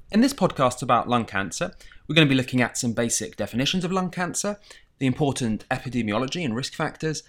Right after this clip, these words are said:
the classification of the different types of lung cancer, the clinical features, including the symptoms and the signs, the investigations,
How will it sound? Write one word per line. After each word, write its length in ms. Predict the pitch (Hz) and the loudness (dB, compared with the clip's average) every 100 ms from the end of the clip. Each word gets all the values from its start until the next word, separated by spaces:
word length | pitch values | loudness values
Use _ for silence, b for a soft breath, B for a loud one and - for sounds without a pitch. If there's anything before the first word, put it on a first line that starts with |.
| b b b | b b b
the 180 | - 135 135 | -6 -6 0
classification 880 | 208 - 139 135 196 247 - 311 285 | 2 2 0 0 2 4 2 0 -2
of 60 | |
the 80 | 101 | -4
different 320 | - - 101 | -6 -6 -6
types 260 | 147 151 - | -4 -2 -2
of 80 | 151 | -2
lung 160 | 147 | -2
cancer, 520 | 143 147 147 - 143 b b b b _ | -2 -6 -4 -4 -4 b b b b _
the 120 | 120 120 | -6 -2
clinical 360 | - 190 - | 2 2 0
features, 540 | 120 - 240 - 226 180 | -4 0 2 2 2 2
including 360 | 151 120 104 | 0 -2 -2
the 120 | 92 90 | -2 -4
symptoms 800 | - - - 180 - - 160 107 | -2 0 0 0 -2 -6 -6 -6
and 120 | 90 | -4
the 60 | |
signs, 680 | 87 - 156 147 135 135 139 B B B B B _ | 0 0 0 0 -2 -4 -8 B B B B B _
the 80 | 170 | 0
investigations, 920 | 180 208 - 175 185 - 233 240 220 | 2 2 4 4 4 4 4 2 0